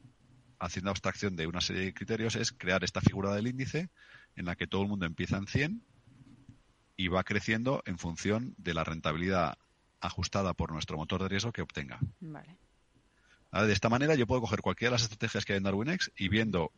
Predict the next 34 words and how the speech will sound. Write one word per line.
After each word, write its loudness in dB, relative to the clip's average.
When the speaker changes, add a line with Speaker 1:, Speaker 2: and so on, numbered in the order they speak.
Speaker 1:
que -2
una 2
tiene -2
un -2
valor 2
liquidativo 0
de 2
ochenta -2
y -2
siete -4
y -4
otra 2
tiene -2
un -2
valor 4
liquidativo 0
de 0
doscientos -2
setenta -2
y -4
cuatro, 0
ya 2
sé 2
inmediatamente 2
que -4
la 4
de 2
doscientos -2
setenta -2
y -4
cuatro -2
me -2
interesa -4
más. -10